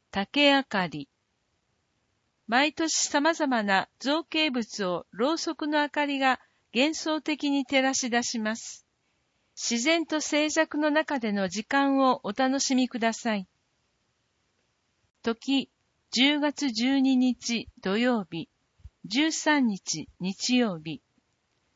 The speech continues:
ところ、高山竹林園。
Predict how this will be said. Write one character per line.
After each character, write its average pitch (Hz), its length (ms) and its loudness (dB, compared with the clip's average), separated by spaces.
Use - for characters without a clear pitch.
と 240 140 -4
こ 294 180 2
ろ、 269 260 2
高 311 300 4
山 247 260 4
竹 - 300 -4
林 220 280 0
園。 143 200 -8